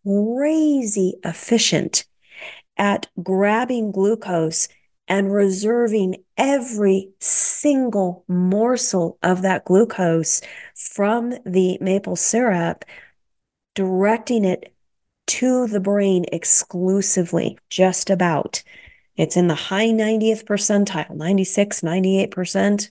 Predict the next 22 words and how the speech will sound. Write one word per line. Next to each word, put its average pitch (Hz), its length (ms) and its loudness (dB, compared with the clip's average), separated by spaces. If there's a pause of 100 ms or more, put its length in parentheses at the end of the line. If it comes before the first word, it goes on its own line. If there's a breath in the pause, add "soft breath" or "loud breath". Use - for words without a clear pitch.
(100)
ninety-nine 185 480 0
percent 208 540 -2 (800 loud breath)
goes 196 240 0
directly 190 680 0
to 208 140 -4
the 190 100 2
brain. 185 680 -2 (380 loud breath)
So 214 420 0 (240)
it, - 240 0 (100)
the 220 220 2
only 370 160 0
time 302 340 -2
when 262 140 0
you've 220 180 -4
got 226 140 2
a 220 40 2
lot 208 200 -2
of 170 160 -4
sugar 226 680 2
sitting 175 500 0
your, 160 240 -4
around 165 640 2